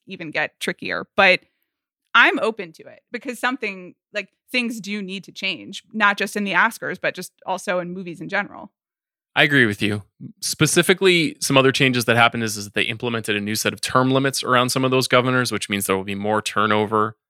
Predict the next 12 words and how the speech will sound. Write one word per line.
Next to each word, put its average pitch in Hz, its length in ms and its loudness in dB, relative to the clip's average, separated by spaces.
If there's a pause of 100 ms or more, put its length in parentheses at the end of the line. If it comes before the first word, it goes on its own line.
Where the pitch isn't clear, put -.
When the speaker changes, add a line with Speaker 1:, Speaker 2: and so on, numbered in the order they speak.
(120)
Speaker 2:
amongst 104 260 -4
that, 98 300 4 (200)
that 98 280 4
body 104 320 2
that, 95 220 -4 (400)
you 131 40 -10
know, 120 80 -2
the 110 60 0
Board 165 160 2
of 139 80 -4
Governors 120 360 2
is, 101 200 -6